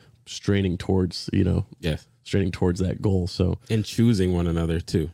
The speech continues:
Speaker 1: Yes.
Speaker 2: Choosing to love one another and be with one another. I think that's a huge thing in marriage. I'm pretty sure people, you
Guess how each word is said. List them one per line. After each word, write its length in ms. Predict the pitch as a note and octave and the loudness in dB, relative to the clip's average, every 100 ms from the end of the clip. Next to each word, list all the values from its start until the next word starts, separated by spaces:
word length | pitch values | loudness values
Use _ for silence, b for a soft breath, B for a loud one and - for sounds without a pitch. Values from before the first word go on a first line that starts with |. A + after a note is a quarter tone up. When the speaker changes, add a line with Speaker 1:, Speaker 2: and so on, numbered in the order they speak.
| - | -6
Speaker 1:
Yes. 180 | G2+ F#2+ | 0 0
Speaker 2:
Choosing 300 | G2 F#2+ F2+ | 2 0 -2
to 400 | - F#2+ F#2 F2 | -2 0 2 2
love 260 | E2 F2 E2+ | 0 0 0
one 160 | F2 | 0
another 440 | E2 E2+ E2 E2 D#2+ | 0 0 0 0 0
and 360 | - E2 D#2+ E2+ | 0 0 -2 -2
be 120 | F2 | 0
with 160 | E2+ - | 0 0
one 100 | E2 | -2
another. 240 | D#2+ E2 E2 | 0 0 0
I 40 | |
think 180 | F2 F2+ | 0 2
that's 200 | D#2+ - | 0 0
a 60 | |
huge 640 | E2+ - F2 E2 D#2+ - - | -2 -2 2 4 2 0 -6
thing 260 | - D2 C#2 | -4 -2 -4
in 140 | D#2 | -8
marriage. 260 | D2+ D2 E2+ | -6 -6 -4
I'm 80 | |
pretty 160 | F#2+ G2 | 0 0
sure 140 | - D#2+ | 0 -2
people, 380 | G2 E2+ E2 | -2 -2 -4
you 60 | D#2 | -4